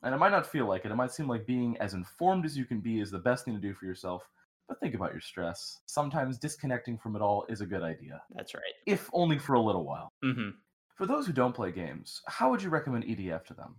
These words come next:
Speaker 1: Why should they be interested?
Speaker 2: Well, I would say that it's a great social space to talk to people and hang out with people that you haven't been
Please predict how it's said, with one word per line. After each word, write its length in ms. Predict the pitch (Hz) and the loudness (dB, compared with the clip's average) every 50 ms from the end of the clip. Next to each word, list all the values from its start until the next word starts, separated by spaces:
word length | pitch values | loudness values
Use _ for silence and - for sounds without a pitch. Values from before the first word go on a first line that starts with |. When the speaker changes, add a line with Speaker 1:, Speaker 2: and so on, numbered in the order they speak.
| 127 143 | -8 0
Speaker 1:
Why 140 | 170 208 214 | 0 0 0
should 160 | - - 151 | 0 -2 -4
they 60 | 127 | -2
be 120 | 117 107 | -2 -2
interested? 380 | 98 85 - - - - - - _ _ _ _ | -2 -4 -6 -12 -18 -18 -20 -20 _ _ _ _
Speaker 2:
Well, 160 | - 151 - - | -10 -8 0 2
I 100 | 151 180 | 2 4
would 180 | 196 202 196 175 | 4 2 0 0
say 280 | - - 151 156 160 156 | 0 0 0 0 0 2
that 180 | 143 127 120 | 2 2 2
it's 240 | 123 120 117 - - - _ - | 2 0 -2 -4 -8 -6 _ 0
a 240 | 123 120 113 107 110 | 2 2 2 0 -4
great 420 | - 117 117 127 143 143 - - | -4 -2 0 0 -2 -2 -4 -8
social 480 | - - - 123 120 131 - - 131 135 | -6 -4 -2 -2 -2 -2 -2 -2 -2 -2
space 540 | - - - - 131 147 175 - - - - - | -4 -4 -2 -2 -2 -2 -2 -6 -8 -12 -12 -12
to 440 | - - 131 135 120 117 117 117 117 - | -6 0 2 4 4 4 2 2 0 -2
talk 260 | - 113 120 117 - | 0 0 0 0 0
to 60 | - | -4
people 360 | 127 - 135 131 131 135 123 120 | 0 2 2 2 2 2 2 2
and 100 | 110 107 | 2 2
hang 180 | 117 113 117 | 2 2 4
out 140 | 117 113 - | 4 2 2
with 160 | 123 123 - | 0 -2 -2
people 320 | - 135 127 - 143 143 139 | 0 0 0 2 2 0 2
that 160 | 127 110 - | 2 0 0
you 180 | 110 113 110 | 0 -2 -2
haven't 400 | 95 117 113 107 110 - - 120 | 0 0 0 2 0 -2 -4 -2
been 320 | 110 110 104 104 101 104 | 0 0 0 0 -2 -4